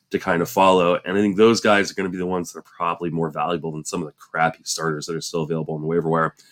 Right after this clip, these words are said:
I think in fifteen team leagues, you're obviously going after Emerson Hancock. In tens and twelves, I think you should be a little bit more cautious because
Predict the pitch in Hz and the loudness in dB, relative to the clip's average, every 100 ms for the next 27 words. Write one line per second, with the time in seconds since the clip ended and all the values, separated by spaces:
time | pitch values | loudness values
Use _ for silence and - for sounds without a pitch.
0 | - _ _ - 117 139 139 127 104 135 | -20 _ _ 0 6 6 6 4 4 0
1 | - 123 - 117 110 120 107 - 101 104 | 2 0 2 2 4 4 2 4 4 4
2 | - 107 104 101 101 - 92 95 90 101 | 0 4 4 6 4 2 2 0 -2 -2
3 | 95 98 101 90 98 95 - - _ _ | -2 -2 -2 2 4 4 0 -20 _ _
4 | 127 120 156 156 135 131 - 117 117 110 | 0 2 4 4 4 0 2 4 6 4
5 | 107 95 95 - 90 95 87 85 90 87 | 2 0 -6 -12 -6 0 0 0 -2 -2
6 | 82 82 - 87 85 87 - 87 - - | -4 -8 -2 0 0 -4 -12 -18 -6 2
7 | 101 90 82 | 4 4 0